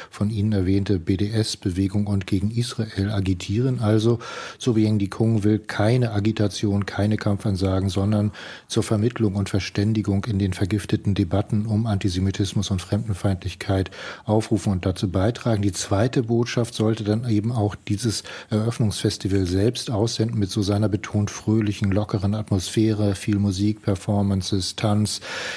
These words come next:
Das Haus hat sich also so quasi schon demonstrativ für die ganze Umgebung im Berliner Tiergarten, wo es liegt, geöffnet.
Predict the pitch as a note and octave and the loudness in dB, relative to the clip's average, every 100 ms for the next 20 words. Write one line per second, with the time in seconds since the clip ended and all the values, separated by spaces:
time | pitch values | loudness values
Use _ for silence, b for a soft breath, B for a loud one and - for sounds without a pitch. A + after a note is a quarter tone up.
0 | B B - G2+ A2 G#2 B2+ A#2+ A#2 B2+ | B B -2 2 4 4 4 4 2 4
1 | A2 B2 G2+ G#2 G#2 G2 - A#2 G#2 G#2 | 2 2 2 2 2 0 2 2 4 0
2 | B B B - - G#2 G#2+ C#3+ C3+ - | B B B -6 0 2 4 4 2 0
3 | A2 F#2+ G2+ F#2+ - A2+ A#2+ - B2+ - | -2 0 -2 -2 0 0 0 -4 -4 0
4 | A#2 B2 A2 F#2 G2 B2+ G#2+ G2 G2 F#2+ | 0 0 -2 0 0 2 0 0 -2 0
5 | F#2+ G2+ G2 F#2 A2+ A#2 F#2+ F#2+ F#2+ G2 | 2 2 0 0 0 0 -2 0 0 0
6 | F#2 G2+ - G#2 G#2+ A2 - A2+ G#2+ | 0 -4 -2 -4 0 -2 2 0 0